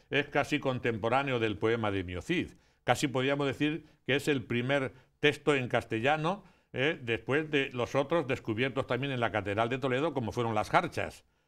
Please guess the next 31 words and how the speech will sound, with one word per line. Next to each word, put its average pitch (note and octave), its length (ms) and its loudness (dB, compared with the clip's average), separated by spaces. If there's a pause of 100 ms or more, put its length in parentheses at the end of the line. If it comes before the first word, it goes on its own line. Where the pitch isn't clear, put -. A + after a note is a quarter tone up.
(160)
¿eh? C3 200 2
que C#3 80 2
eso C#3 160 0
se C3 100 -2
pueden B2+ 300 -2
fechar C#3 420 0
en A#2+ 140 -2
el G#2+ 100 -4
siglo C3 400 0 (100)
anterior, A#2+ 540 0 (260)
en A2+ 120 -4
el G#2+ 80 -2
siglo C3 320 2
once, D#3 500 2
incluso B2+ 360 0
en A#2 80 -2
el G#2 100 -4
siglo C3+ 260 0
diez, C3 420 -2 (220)
¿eh? C3+ 260 0 (180)
cuando A#2 280 2
todavía B2+ 600 2 (100)
era A#2+ 240 0
Toledo A#2 560 0
un B2+ 240 -2
reino, A2+ 680 2 (200)
eh, G#2+ 600 -2 (400)
taifa, C3+ 600 6
árabe, G2+ 320 0
¿no? C3 320 0 (360)
¿Eh? C#3+ 280 -2